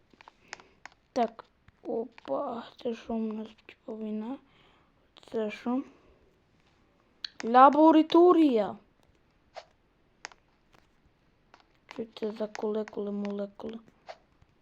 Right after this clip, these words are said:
Матінка рідна. О, це А ні, тут треба карточку.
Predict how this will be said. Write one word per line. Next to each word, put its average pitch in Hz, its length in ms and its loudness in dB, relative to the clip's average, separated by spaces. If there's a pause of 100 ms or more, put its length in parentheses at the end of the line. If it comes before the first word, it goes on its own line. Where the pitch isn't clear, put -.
(300)
Матінка - 480 -16
рідна. 214 340 -12 (1600)
О, 269 60 -8 (380)
це - 80 -20 (760)
А 226 40 -6
ні, 208 200 -6 (440)
тут - 100 -20
треба 302 260 -4
карточку. - 640 -4